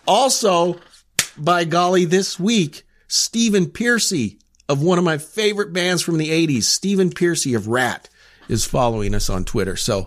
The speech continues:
thank you for the follow. If you guys know any famous people, <laughs> send them our way so they can follow us on Twitter.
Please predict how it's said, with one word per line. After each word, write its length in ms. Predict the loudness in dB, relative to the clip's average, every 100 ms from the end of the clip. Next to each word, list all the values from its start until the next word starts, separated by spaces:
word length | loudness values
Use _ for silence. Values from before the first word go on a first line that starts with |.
| -4
thank 340 | -2 -2 -2
you 100 | -4
for 180 | -4 -6
the 100 | -6
follow. 580 | -2 0 0 0 0 -4 -18 -14 -10 -8 -2
If 240 | -2 -2
you 220 | 2 2
guys 380 | 2 2 2 0
know 340 | 2 2 2 0
any 460 | 0 2 2 -2 -8
famous 420 | -4 0 2 0
people, 600 | 0 0 0 0 -2 -2 -4
<laughs> 40 | -2 -2 -4 -2 0 0 0 -2 -4 -8
send 640 | -4 0 0 0 -2 0
them 160 | 0
our 200 | 0 0
way 220 | 0 0 0
so 180 | 0
they 140 | 0 0
can 180 | -2 -4
follow 340 | -4 -2 0
us 140 | 0
on 120 | 0 0
Twitter. 360 | 0 0 -2